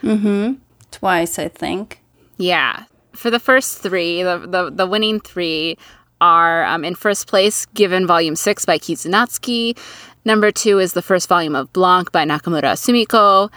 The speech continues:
Speaker 2: And number three is the first volume of Therapy Game Restart by Hinohara Meguru.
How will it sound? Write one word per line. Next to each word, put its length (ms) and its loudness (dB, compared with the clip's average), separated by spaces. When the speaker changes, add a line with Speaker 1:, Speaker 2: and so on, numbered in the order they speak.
Speaker 2:
And 360 0
number 240 0
three 280 0
is 120 -2
the 100 -4
first 300 -2
volume 360 2
of 180 2
Therapy 480 2
Game 320 -2
Restart 600 2
by 120 0
Hinohara 520 -2
Meguru. 640 -4